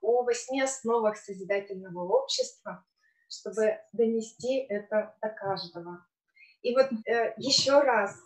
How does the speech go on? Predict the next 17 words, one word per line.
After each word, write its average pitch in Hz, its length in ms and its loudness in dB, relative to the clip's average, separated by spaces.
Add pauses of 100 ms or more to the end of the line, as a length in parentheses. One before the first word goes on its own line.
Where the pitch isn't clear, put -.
(180)
а, 202 440 -6 (280)
м, 202 340 -16 (140)
на 214 340 2
сайте 214 640 0 (320)
аллатра 214 400 4
Unites 220 480 0
вы 240 220 8
сможете 233 440 4
найти 214 320 2
статью 220 480 0
"Восемь 220 380 6
основ 214 320 2
созидательного 202 680 2 (140)
общества", 233 600 -2 (520)
э, 208 40 4
в 214 200 2
которой 254 720 10